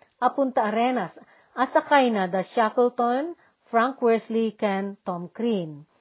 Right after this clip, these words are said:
Naglabas daytoy nga awan anyaman na iti laud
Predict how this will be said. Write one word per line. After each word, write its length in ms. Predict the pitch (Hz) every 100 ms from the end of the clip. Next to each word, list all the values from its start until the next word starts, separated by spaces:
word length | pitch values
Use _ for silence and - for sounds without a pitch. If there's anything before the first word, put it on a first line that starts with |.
| _ _ _ _
Naglabas 640 | 285 311 269 294 285 285 285
daytoy 480 | 277 277 277 277 262
nga 160 | 214
awan 240 | 214 254 370
anyaman 560 | 311 285 262 240 208
na 140 | 175 170 180 _ _ -
iti 240 | 233 247
laud 480 | 233 226 233 254